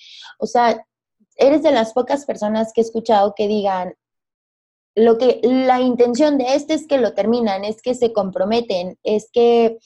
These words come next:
les va a servir muchísimo y es de las cosas más importantes que pueden desarrollar para iniciar cuando necesitan o quieren emprender un negocio online o un blog o algún proyecto web.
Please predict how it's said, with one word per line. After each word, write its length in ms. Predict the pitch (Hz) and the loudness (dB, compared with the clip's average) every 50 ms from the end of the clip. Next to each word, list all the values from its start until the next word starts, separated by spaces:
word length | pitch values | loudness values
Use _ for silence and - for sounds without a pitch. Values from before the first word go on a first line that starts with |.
| - - _ _ _ | -20 -20 _ _ _
les 340 | - 233 240 233 220 214 196 | 0 4 4 6 4 4 2
va 100 | 214 240 | 2 0
a 80 | 277 302 | 0 0
servir 420 | - 339 311 277 262 277 277 254 | 0 0 0 2 2 2 2 2
muchísimo 760 | 262 254 247 254 254 240 247 240 233 233 233 240 254 311 - - | 0 -2 -4 -4 -6 -6 -2 -2 0 0 0 0 0 -2 -4 -6
y 200 | 214 214 214 208 | -4 -2 -2 0
es 300 | 208 214 214 - _ _ | 0 0 -2 -4 _ _
de 100 | - 233 | -2 0
las 240 | 233 226 208 208 - | 2 2 2 0 -4
cosas 360 | - 208 196 - 208 208 202 | -8 -6 -2 0 0 0 0
más 220 | 214 214 214 214 - | -2 -4 -4 -4 -4
importantes 560 | 220 208 196 196 - 202 196 196 196 208 - | -6 -6 -8 -8 -8 -8 -8 -6 -8 -8 -8
que 80 | - 208 | -8 -6
pueden 300 | - - 196 196 202 202 | -4 -2 -2 -2 -2 -4
desarrollar 560 | 202 208 - - 190 185 185 185 196 190 190 - | -6 -4 -4 -6 -4 -4 -2 -2 -2 -2 -2 0
para 160 | 214 220 214 | 0 2 2
iniciar 600 | 214 214 214 220 220 214 - 254 240 240 247 262 - _ _ _ _ _ _ _ _ | 0 0 -2 -2 -2 -2 0 0 2 2 0 -2 -4 _ _ _ _ _ _ _ _
cuando 260 | - 220 214 208 202 202 | -4 -4 -2 -2 -4 -4
necesitan 600 | 196 196 - 196 185 214 220 214 220 220 226 220 | -6 -8 -10 -10 -8 -8 -6 -4 -4 -2 -2 -2
o 80 | 196 190 | -4 -2
quieren 360 | - 214 208 202 208 208 208 | -2 0 0 0 0 -2 -4
emprender 460 | 202 196 - 185 185 185 190 185 190 | -6 -6 -8 -8 -4 -2 -2 -2 -2
un 120 | 190 190 | -2 -6
negocio 540 | 185 170 165 175 180 180 - 196 190 185 185 _ _ _ _ _ _ _ - | -8 -6 -6 -6 -6 -6 -4 -2 -2 -2 -2 _ _ _ _ _ _ _ -4
online 480 | 214 226 254 277 359 330 285 - - - _ _ _ _ _ _ _ _ _ _ _ _ _ _ _ _ | -2 0 0 0 0 -2 -4 -4 -8 -12 _ _ _ _ _ _ _ _ _ _ _ _ _ _ _ _
o 260 | - 180 180 185 190 | 2 4 4 4 4
un 180 | 190 196 208 208 | 4 2 0 0
blog 360 | 196 220 220 254 262 254 208 | 2 4 4 4 4 2 2
o 260 | 185 175 165 160 151 147 | 0 0 0 2 2 2
algún 320 | 160 170 185 185 190 196 | 0 -2 -2 -4 -8 -6
proyecto 460 | 190 202 208 196 185 175 - - 202 | -6 -6 -4 -4 -6 -6 -4 -4 0
web. 260 | 214 220 220 214 - | 2 2 2 0 -2